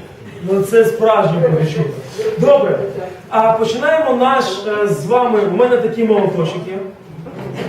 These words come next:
Такі молоточки, да? А, значить, починаємо ми з вами дуже просто. Давайте, щоб ми з вами, е, правила, да, угодили.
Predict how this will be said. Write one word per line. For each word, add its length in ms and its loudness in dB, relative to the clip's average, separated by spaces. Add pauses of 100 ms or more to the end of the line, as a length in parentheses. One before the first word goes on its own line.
Такі 240 -2
молоточки, 720 -2 (120)
да? 160 -2 (1000)
А, 240 2 (280)
значить, 360 2
починаємо 600 2
ми 80 2
з 80 -2
вами 260 0 (140)
дуже 180 -2
просто. 400 0 (140)
Давайте, 320 0
щоб 360 -4
ми 160 -4
з 140 -6
вами, 440 0 (680)
е, 180 0
правила, 560 0
да, 140 2
угодили. 480 -2